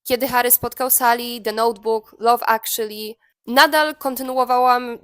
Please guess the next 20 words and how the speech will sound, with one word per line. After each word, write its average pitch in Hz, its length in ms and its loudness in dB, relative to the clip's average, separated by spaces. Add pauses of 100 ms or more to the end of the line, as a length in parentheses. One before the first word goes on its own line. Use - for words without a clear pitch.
(120)
też 233 300 -2
oglądanie 226 600 -4
tych 220 300 -6
bardzo, 226 340 0
bardzo 220 280 -6
popularnych, 220 680 -6
które 208 580 -2
wychodziły 214 440 -6
na 208 120 -6
bieżąco, 208 460 -4
bo 214 80 -10
chciałam 208 260 -10
po 202 100 -18
prostu 208 320 -10
jakoś 202 260 -10
tam 196 240 -6
być 190 260 -6
zaangażowana 196 720 -4
w - 120 -16
to, 196 300 -4